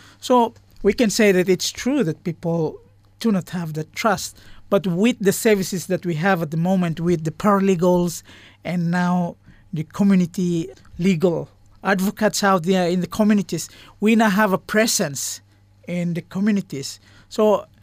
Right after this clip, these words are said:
we can see that it slowly creates a situation where people can then, you know, talk to these paralegals or community legal advocates, uh, regarding information,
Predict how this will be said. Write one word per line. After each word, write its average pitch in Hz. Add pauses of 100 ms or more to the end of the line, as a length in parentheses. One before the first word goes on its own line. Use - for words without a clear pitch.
(280)
we 226
can 226
see 226
that 190
it 180
slowly 190 (760)
creates 196
a 180
situation 175
where 156 (140)
people 185
can 170
then, 170 (340)
you 175
know, 170
talk 202 (120)
to -
these 170 (400)
paralegals 196
or 165 (500)
community 214
legal 196
advocates, 180
uh, 151 (460)
regarding 180
information, 185